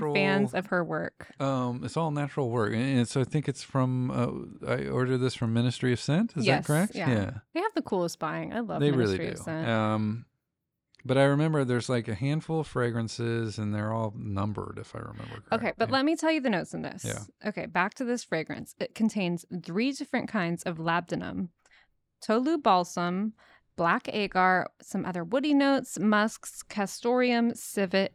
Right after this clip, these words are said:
Speaker 2: incense, immortelle, cade, artemisia, leather. Also, clove, cardamom, and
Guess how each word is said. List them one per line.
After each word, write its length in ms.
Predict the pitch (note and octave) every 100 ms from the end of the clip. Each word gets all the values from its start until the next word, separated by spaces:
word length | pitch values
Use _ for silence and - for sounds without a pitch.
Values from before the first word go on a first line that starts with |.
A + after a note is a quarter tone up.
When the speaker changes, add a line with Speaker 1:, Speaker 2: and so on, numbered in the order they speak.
| -
Speaker 2:
incense, 540 | G3 G#3 - G3 G3 -
immortelle, 800 | G3+ G#3 G3+ - F#3+ F3 F3 E3
cade, 500 | - G#3 G3 F#3+ -
artemisia, 840 | F#3+ - G3+ F#3+ F#3 F#3+ F3+ F3 -
leather. 480 | F3 E3+ D#3+ - - - - - - -
Also, 640 | C#4+ D4 G3 E3+ E3 E3 - _ -
clove, 600 | - G3 F#3+ F#3 F#3+ G3+ -
cardamom, 600 | - F3 E3+ E3+ D#3+ -
and 320 | E3+ F3 G3